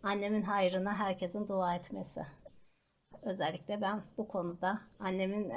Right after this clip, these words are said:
adı altında tohumunu çoğalttım. Onun haricinde, e, tekrar Kuşçu Köyü'nde kaldığım sürece buradaki ağaçların çok güzel olduğu, özellikle badem, kayısı, ceviz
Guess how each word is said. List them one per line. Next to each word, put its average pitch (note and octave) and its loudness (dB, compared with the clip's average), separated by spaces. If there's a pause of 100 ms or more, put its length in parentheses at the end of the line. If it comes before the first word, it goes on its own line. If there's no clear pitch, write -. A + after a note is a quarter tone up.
(200)
adı G3 2
altında F#3+ 2 (480)
tohumunu F#3 2
çoğalttım. E3+ 0 (680)
Onun G#3 4
haricinde, G3+ 4 (240)
e, F#3+ 2
tekrar G3 0
Kuşçu G#3+ -2
Köyü'nde F#3+ 2
kaldığım G#3 4
sürece F#3+ 0
buradaki G3 -2
ağaçların G3 4
çok A3 -2
güzel F3+ 0
olduğu, E3 0
özellikle F#3 0
badem, F3+ 2
kayısı, F3+ 2
ceviz G3 -2